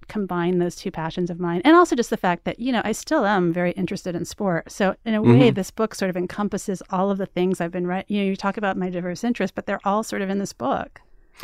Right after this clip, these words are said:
Speaker 2: One, uh, this is a random question about the business of publishing, but I always wonder when that happens,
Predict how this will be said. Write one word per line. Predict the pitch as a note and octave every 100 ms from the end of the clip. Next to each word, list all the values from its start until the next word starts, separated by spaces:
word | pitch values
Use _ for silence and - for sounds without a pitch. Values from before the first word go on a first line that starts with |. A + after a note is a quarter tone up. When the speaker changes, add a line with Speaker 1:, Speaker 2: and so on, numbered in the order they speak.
| - -
Speaker 2:
One, | B2+ C#3
uh, | F#2 G#2
this | G#2+ F#2+
is | G2+
a | G#2 F2+ -
random | F#2 E2+ E2 D#2+
question | - F2+ -
about | D#2+ D2
the | C#2+
business | F2 D#2+ F#2+ -
of | D2+
publishing, | E2 - E2+
but | D2 G#2
I |
always | D3 E3+
wonder | D#3 D3
when | A#2+
that | A2+
happens, | G2 G#2+ A2 G#2+ G#2